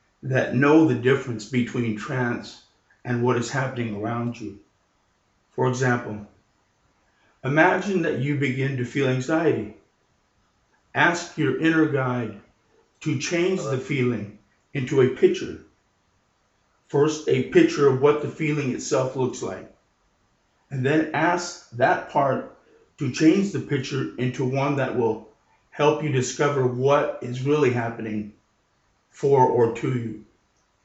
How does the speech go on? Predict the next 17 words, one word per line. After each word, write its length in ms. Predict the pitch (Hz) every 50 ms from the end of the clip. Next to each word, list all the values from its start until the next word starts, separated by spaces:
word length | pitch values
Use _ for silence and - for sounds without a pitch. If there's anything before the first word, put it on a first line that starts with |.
| _ _ _ _ _ _ _ _ _ _ _ _ _ _ _ - - - - - _ _ _ _ _ -
Learn 360 | 135 170 202 208 214 214 208
to 100 | 185 147
hear 280 | 135 180 190 180 175 160
the 140 | 151 135
sound 540 | 120 - - 139 139 151 156 156 147 139 127
of 140 | 117 - -
colors 520 | 135 131 131 131 117 107 110 - - - - _ _
and 180 | 107 107 107 107
feelings, 640 | - 143 147 143 131 123 107 107 107 - - - _ _ _ _ _ _ _ _ _ _ _ _ _ _ -
and 160 | 139 135 131
see 320 | - - - 180 180 196
the 160 | 196 170 151
feelings 680 | - - 156 151 160 165 165 147 131 123 120 - - - - _
and 180 | - 117 120 120
sounds. 720 | - - 160 151 151 156 147 131 120 110 104 101 - - _ _ _ _ _
In 100 | - 135
short, 540 | - - - 185 185 180 180 160 - -